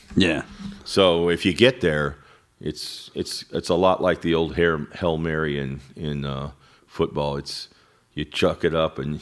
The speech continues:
Speaker 2: you caught it, and they don't happen very often, but
Speaker 1: Yeah.
Speaker 2: that's when you get actual oral arguments and opinions.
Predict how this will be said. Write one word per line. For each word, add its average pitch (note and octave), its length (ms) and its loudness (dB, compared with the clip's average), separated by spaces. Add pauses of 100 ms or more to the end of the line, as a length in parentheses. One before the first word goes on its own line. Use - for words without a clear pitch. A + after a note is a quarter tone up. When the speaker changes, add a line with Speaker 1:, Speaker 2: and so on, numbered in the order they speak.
Speaker 2:
you C#2 140 -6
caught D#2+ 320 0
it, D#2+ 100 -2
and D2 80 -6
they D#2 100 0
don't E2+ 180 2
happen D#2+ 260 0
very D2+ 200 0
often, C#2+ 640 -2
but D#2+ 120 0
Speaker 1:
Yeah. C2+ 40 0
Speaker 2:
that's D2+ 300 -2
when D#2 120 -2
you C#2+ 100 -6
get C#2+ 260 -6
actual C#2+ 380 -6
oral C#2+ 300 -2
arguments C#2+ 520 -4
and B1+ 80 -10
opinions. C2+ 580 -8